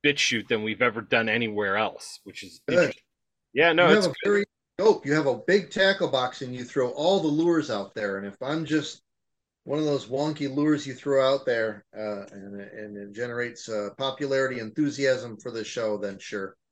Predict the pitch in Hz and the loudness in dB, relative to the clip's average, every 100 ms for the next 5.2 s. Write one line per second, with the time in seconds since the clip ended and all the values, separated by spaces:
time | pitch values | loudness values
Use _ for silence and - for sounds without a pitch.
0 | _ 107 107 113 113 113 110 110 107 107 | _ -10 -8 -6 -6 -4 -6 -6 -8 -8
1 | 107 107 107 - - 98 95 - _ _ | -8 -6 -6 -8 -10 -10 -10 -14 _ _
2 | - 139 113 - 131 131 123 120 107 107 | -10 -8 -8 -8 -6 -4 -4 -4 -6 -6
3 | 107 135 131 - 113 104 101 101 - - | -8 -4 -4 -2 0 0 -2 -4 -10 -16
4 | _ _ _ _ _ 113 107 101 - 240 | _ _ _ _ _ -12 -10 -10 -6 -2
5 | 185 | -2